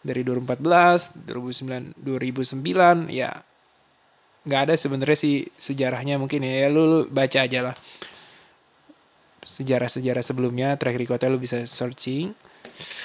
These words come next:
Pokoknya nggak ada seratus persen tanpa pemi-, apa namanya, tanpa kecurangan. Tapi,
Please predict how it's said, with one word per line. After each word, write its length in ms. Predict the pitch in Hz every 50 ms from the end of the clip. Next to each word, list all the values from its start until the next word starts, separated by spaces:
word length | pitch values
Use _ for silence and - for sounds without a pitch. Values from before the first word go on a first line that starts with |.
| - - _ -
Pokoknya 280 | - 139 147 156 165 160
nggak 80 | 151 151
ada 40 | 156
seratus 200 | - 151 147 -
persen 320 | - 135 - 165 160 160
tanpa 360 | 156 147 139 143 - - 165 160
pemi-, 400 | - 139 135 131 127 123 123 -
apa 280 | - 131 127 127 - 143
namanya, 280 | 151 147 151 156 - 131
tanpa 160 | 131 139 135
kecurangan. 400 | - 135 - 135 135 131 135 135
Tapi, 640 | 143 180 190 - 156 139 135 170 202 233 240 180